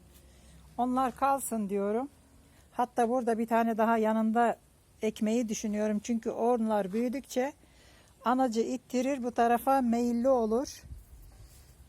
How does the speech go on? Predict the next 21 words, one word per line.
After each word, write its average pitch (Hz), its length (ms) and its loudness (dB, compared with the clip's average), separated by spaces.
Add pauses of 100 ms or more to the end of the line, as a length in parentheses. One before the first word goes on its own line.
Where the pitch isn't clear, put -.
(160)
Yamuk 240 400 -2
büyür. 175 500 -2 (280)
İstemiyorum. 233 840 -2 (120)
Burada 233 360 0
da 208 120 0
bir 220 100 -4
tane 220 280 2
ekmeği 214 500 -2
düşünüyorum. 247 680 -2 (600)
Aynı 226 320 4
türden. 165 460 -4 (1300)
Yavrularından 214 920 2
bir 185 140 -8
tane. 196 400 -2 (360)
En 269 140 0
azından 208 580 0
büyüdükçe, 240 540 -2
onlar 233 360 2
ittikçe 247 640 -4 (840)
bu 262 320 0
s-, 208 560 2